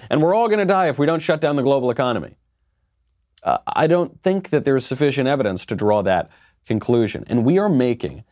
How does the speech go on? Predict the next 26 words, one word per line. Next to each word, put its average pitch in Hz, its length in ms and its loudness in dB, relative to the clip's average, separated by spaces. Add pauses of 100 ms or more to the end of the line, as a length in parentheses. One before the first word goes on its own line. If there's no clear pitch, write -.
(240)
massively 120 1000 -2
destructive 120 640 -2
decision, 123 460 -2 (120)
decisions 113 580 -2 (360)
based 117 500 0
on 92 460 0 (420)
those 104 220 2
limited 90 360 0
data. - 380 -4 (1300)
I'm 98 140 0
not 131 180 0
saying 143 440 2
it's 123 140 -2
necessarily 127 680 2
the 107 100 -2
wrong 151 320 0
decision 92 420 -2
that 69 100 -8
we're 73 120 -6
making, 76 460 -12 (300)
but 123 120 4
it 127 80 2
is 113 240 0 (120)
certainly 151 520 0
the 87 80 -2
case 80 400 -8